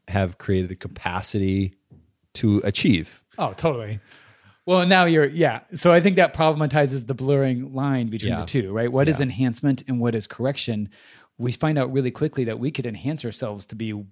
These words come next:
Speaker 2: way better than we
Speaker 1: Right.
Speaker 2: way, <laughs> right?
Speaker 1: We could go really far.
Speaker 2: We can
Speaker 1: And,
Speaker 2: correct
Speaker 1: and, and,
Speaker 2: ourselves, quote
Speaker 1: and
Speaker 2: unquote,
Speaker 1: that's,
Speaker 2: into an enhancement.
Speaker 1: that's what body hackers are really advocating. They're saying,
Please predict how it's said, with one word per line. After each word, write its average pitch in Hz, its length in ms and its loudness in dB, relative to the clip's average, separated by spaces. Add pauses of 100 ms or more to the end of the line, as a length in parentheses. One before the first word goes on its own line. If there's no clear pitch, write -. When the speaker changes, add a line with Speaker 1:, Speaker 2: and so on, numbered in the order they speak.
Speaker 2:
way 185 220 -4
better 143 260 -4
than 127 140 -4
we 123 360 -6 (200)
Speaker 1:
Right. 117 320 4 (480)
Speaker 2:
way, 135 640 -4 (140)
<laughs> - 140 -14
right? 120 420 -8
Speaker 1:
We 120 160 2
could 113 220 -2
go 113 200 4
really 101 280 0
far. 98 280 0
Speaker 2:
We 165 60 4
can 139 100 6
Speaker 1:
And, 143 80 2
Speaker 2:
correct 160 360 2
Speaker 1:
and, 156 80 4
and, 156 80 6
Speaker 2:
ourselves, 139 260 -2
quote 135 220 -2
Speaker 1:
and 123 80 -2
Speaker 2:
unquote, 156 120 2
Speaker 1:
that's, 170 220 4
Speaker 2:
into 139 140 -2
an 127 60 0
enhancement. 110 440 -6
Speaker 1:
that's 139 240 6
what 127 140 4
body 113 260 6
hackers 101 460 2
are 92 120 2
really 90 300 0
advocating. 92 600 0
They're 98 160 0
saying, 95 440 -2